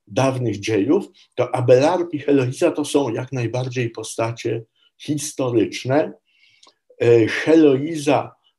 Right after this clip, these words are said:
była młodą dziewczyną na początku, e, dwunastego wieku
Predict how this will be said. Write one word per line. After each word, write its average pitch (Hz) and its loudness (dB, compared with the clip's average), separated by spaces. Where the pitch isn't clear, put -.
była 120 2
młodą 123 2
dziewczyną 113 2
na 117 -2
początku, 143 -4
e, 113 6
dwunastego 131 4
wieku 117 2